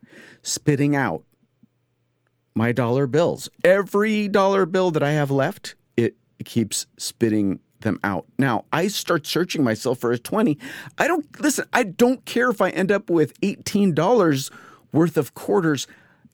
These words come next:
You gotta understand, I need a Diet Coke right now. I need to drink it, and I need to press the rest of it against my forehead.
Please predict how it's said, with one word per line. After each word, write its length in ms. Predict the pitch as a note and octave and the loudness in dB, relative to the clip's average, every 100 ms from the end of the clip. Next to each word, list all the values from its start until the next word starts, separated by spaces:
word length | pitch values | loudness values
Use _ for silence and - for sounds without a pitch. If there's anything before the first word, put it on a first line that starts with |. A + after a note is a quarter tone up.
| _ _ - | _ _ -4
You 120 | D3 | 0
gotta 220 | F#3 E3 | 2 4
understand, 380 | D3+ B2 C#3+ G2 | 2 0 -2 0
I 100 | G#2 | 2
need 180 | G#2 F2+ | 2 0
a 80 | |
Diet 260 | E2 F#2+ D2 | -2 -2 -4
Coke 320 | - E2+ D2 _ | -2 -2 -4 _
right 320 | D#2 E2+ - | -2 -2 -2
now. 280 | E2 C#2 G1+ | -4 -4 -6
I 140 | - F2 | -6 -2
need 360 | G2 A2 G#2 - - | 0 0 -2 -6 -12
to 80 | F2+ | -10
drink 320 | - D3 G3+ | -4 -2 0
it, 160 | A3 - | -4 -2
and 180 | - G#2 | -2 -2
I 100 | G2+ | 0
need 220 | A2 B2+ | 0 0
to 80 | A2 | -2
press 520 | - _ - D3 D3 | -6 _ -2 -2 -2
the 140 | - A2 | -4 -2
rest 280 | D3 D3 C3+ | 0 -2 -4
of 80 | |
it 120 | C#3 - | -4 -4
against 360 | A#2+ B2 A#2+ A2+ | -2 -2 0 -2
my 140 | G#2+ | -2
forehead. 640 | - E3 F3+ - F3+ E3+ | -2 -2 0 0 0 0